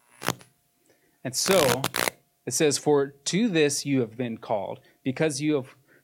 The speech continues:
uh, for it called you to do good, even if it means suffering, just as Christ suffered for you.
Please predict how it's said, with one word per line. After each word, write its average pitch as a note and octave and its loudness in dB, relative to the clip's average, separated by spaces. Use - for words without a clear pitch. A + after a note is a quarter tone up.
uh, A#2 -6
for C3 0
it B2+ -10
called G3+ 2
you C#3 -4
to B2+ -8
do A#2+ -4
good, B2 0
even E3+ 0
if D3 0
it C3+ -2
means B2+ -2
suffering, G#2+ -4
just E3 0
as D3+ -2
Christ D#3 0
suffered C3 -2
for A#2 -6
you. A2 -10